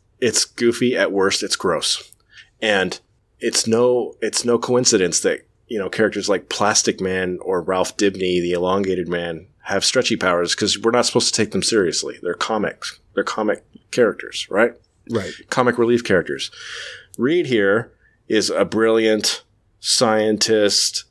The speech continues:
Speaker 1: leader of a team, you know, Ward Cleaver type guy with the
Speaker 2: Mm,
Speaker 1: silly
Speaker 2: Ward Cleaver type guy,
Speaker 1: with,
Speaker 2: yes.
Speaker 1: with the silliest powers in the world.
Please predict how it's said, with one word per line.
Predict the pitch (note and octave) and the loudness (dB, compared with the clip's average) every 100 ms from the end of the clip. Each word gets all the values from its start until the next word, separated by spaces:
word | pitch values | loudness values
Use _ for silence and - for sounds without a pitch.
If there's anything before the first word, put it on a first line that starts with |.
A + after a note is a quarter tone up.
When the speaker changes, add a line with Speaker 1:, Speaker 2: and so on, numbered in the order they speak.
| - | -6
Speaker 1:
leader | G#2 A2+ A2+ G#2+ | 0 2 4 2
of | G#2 | 2
a | |
team, | G2+ - A2+ G#2+ G#2 G2 - _ _ - | 0 0 0 0 -2 -4 -8 _ _ -6
you | G#2+ | -2
know, | F#2+ F#2 F2+ - - | 0 0 -4 -6 -8
Ward | G2 A#2 A2+ | 0 2 0
Cleaver | - B2 A#2 G2 | -2 0 2 0
type | - F#2 D#2+ | 0 0 -2
guy | F2+ E2 D#2+ D#2+ - _ _ _ | -4 -4 -4 -8 -10 _ _ _
with | C3+ C3+ C#3 B2+ | -2 2 2 2
the | A#2 | 2
Speaker 2:
Mm, | |
Speaker 1:
silly | - C3 C#3 B2 | 4 4 4 2
Speaker 2:
Ward | A2+ | 0
Cleaver | - D3 D#3+ D3 C3+ | -2 2 2 2 0
type | B2+ A2+ G#2 | -2 -2 -4
guy, | A2+ G#2+ | -2 0
Speaker 1:
with, | A#2+ | 0
Speaker 2:
yes. | A#2 B2+ G#2 | 0 -2 -2
Speaker 1:
with | B2+ B2 | 0 2
the | B2+ | 2
silliest | - D#3+ C#3+ C#3+ B2+ | 4 4 4 2 2
powers | - A2+ G#2+ G#2 | 0 2 2 2
in | G#2 | 0
the | |
world. | G#2+ C3+ F#2+ C#2+ | 2 2 2 -2